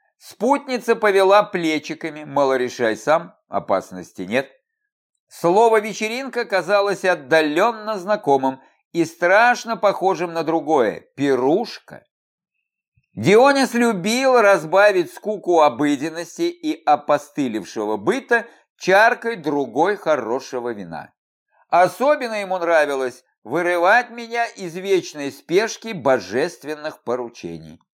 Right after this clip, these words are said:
Раз за разом я отказывался, и потом постоянно ловил себя на том,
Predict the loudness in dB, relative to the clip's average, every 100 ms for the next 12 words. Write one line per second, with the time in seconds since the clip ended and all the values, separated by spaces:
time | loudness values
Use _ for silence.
0 | _ _ _ _ _ _ 2 4 6 4
1 | 4 2 4 4 4 0 -6 -2 0 0
2 | 0 0 0 -2 -8 -8 -14 -20 _ _
3 | _ _ -10 -4 2 2 4 0 0 2
4 | 2 2 -4 -6 -4 0 0 0 -2 -2
5 | -2 -4 -6 -6 -4 -2 -2 2 0 0